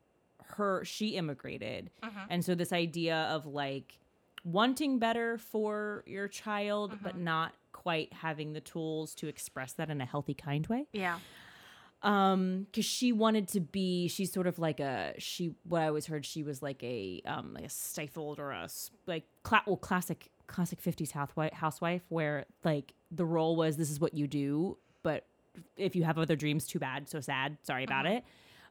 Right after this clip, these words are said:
Speaker 1: Um, unless you're Lucille Ball. And, um, <laughs> but, like, she apparently had an incredible voice. She studied dance. She was an,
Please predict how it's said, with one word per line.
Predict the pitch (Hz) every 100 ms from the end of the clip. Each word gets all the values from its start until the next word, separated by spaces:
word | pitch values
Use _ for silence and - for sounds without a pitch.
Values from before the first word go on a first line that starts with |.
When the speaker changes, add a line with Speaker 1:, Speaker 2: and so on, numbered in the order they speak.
| -
Speaker 1:
Um, | 180 165
unless | 156 147 -
you're | 139
Lucille | 135 - 131
Ball. | 127 151 - - _ _
And, | 190 185 180 175 -
um, | 180 170 160 151 147 131 - 220 - -
<laughs> | - - - -
but, | 214 240 220
like, | 214 - - - -
she | - 220 208 -
apparently | - 196 185 175
had | 147 135 - 185
an | 214
incredible | 180 - 214 214 190 160
voice. | 214 285 262
She | -
studied | 175 185 170 139 131
dance. | 185 208 233 -
She | 185
was | 156
an, | 151